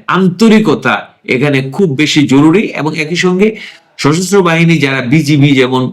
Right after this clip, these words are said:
বিজিবি আছে, সেনাবাহিনী আছে, বিমান বাহিনী, নৌবাহিনী, এই যে বাহিনীগুলি আছে যেগুলি আমাদের দেশের অনেকটা গৌরব বহন করে, তারা এখনো পর্যন্ত, আহ, তাদের যে স্ট্যান্ড আছে, তাদের উপরে মানুষের যে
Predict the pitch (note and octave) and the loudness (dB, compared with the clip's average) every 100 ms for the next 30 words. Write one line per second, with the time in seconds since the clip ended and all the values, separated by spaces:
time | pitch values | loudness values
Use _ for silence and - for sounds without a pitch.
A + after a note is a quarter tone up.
0 | C3 C3+ C#3 C#3+ C3 A#2+ A#2 C3 A#2 - | 0 4 4 4 2 0 -2 -2 -2 -6
1 | - - D#3 D3 C3+ B2+ B2 A#2+ A#2+ B2+ | -18 -6 -4 -2 -2 -2 0 0 -2 -2
2 | A#2 A#2+ A#2+ A#2 A2+ A#2+ A#2 A#2 A2+ A2 | 0 0 2 0 0 2 4 4 4 2
3 | A#2 A2 - - - F3 G3+ F3+ F#3 C3+ | 4 2 -2 -14 -6 0 2 2 0 -2
4 | D3 D#3 D3+ D3+ D3+ C3 - D#3 C3+ B2+ | -2 0 2 2 2 0 -4 -2 0 0
5 | C3+ B2+ A#2 A#2+ B2 A#2 - _ - B2+ | 2 0 0 -2 -2 -4 -6 _ -2 0
6 | B2 A#2 G#2+ - B2 A#2+ A#2 A2 G3+ A3+ | 2 -2 -4 -6 -4 -2 0 4 4 4
7 | - B2+ B2+ A#2 B2 A#2+ A#2+ A#2+ A2+ - | 0 -2 -6 -4 -4 -2 -2 -2 -4 -10
8 | _ _ - D3 F3 E3 D3+ C3 C#3 B2 | _ _ -12 -4 -2 0 -2 0 -2 0
9 | B2 A#2 - _ A3 B2+ B2 A#2 A2+ A2+ | 0 0 -6 _ -8 -4 -2 0 0 -2
10 | A2 B2 C3 A#2+ - A#2 B2 - C#3+ C#3+ | -2 -2 0 -2 -4 -2 -2 -2 -4 -4
11 | C3+ A#2+ A#2 A#2 A2 A#2 A#2+ A#2+ A2+ A#2 | -4 -4 -2 -4 -2 -4 -2 -2 0 0
12 | A2+ A2+ A#2 C#3 A#2+ F2+ | -2 -4 -4 -2 -2 -2